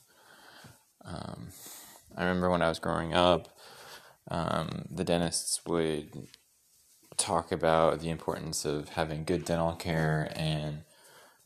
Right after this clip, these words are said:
um, with regard to the heart, and,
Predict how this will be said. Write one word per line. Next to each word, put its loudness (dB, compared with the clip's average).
um, -6
with 0
regard 2
to -8
the 4
heart, 2
and, -4